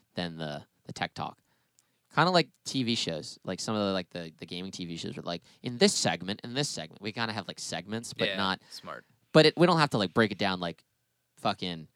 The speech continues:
Speaker 1: press the button, like, "Do, do, do, welcome to this segment." Like,
Speaker 2: Yeah.
Speaker 1: it'll just be, we'll just have it, like,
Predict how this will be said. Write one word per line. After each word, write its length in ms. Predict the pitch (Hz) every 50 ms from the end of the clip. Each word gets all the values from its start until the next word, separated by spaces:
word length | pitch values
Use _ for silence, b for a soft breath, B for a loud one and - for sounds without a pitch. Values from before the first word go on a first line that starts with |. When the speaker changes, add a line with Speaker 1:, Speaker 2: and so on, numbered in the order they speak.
| _ _ _ _ _
Speaker 1:
press 240 | - - 120 107 -
the 100 | - 101
button, 240 | 90 113 113 - 101
like, 160 | 95 98 - -
"Do, 120 | 262 254
do, 100 | - 247
do, 200 | - 220 240 202
welcome 340 | 165 214 269 214 - 190 175
to 80 | 165
this 180 | 151 165 165 151
segment." 460 | - - 143 110 92 92 95 87 71
Like, 140 | 95 110 107
Speaker 2:
Yeah. 80 | 131 135
Speaker 1:
it'll 100 | 127 120
just 180 | 113 113 107
be, 140 | - 110 101
we'll 120 | 95 107
just 160 | 113 107 98 -
have 140 | 101 87
it, 80 | 82 - _
like, 160 | - 82 78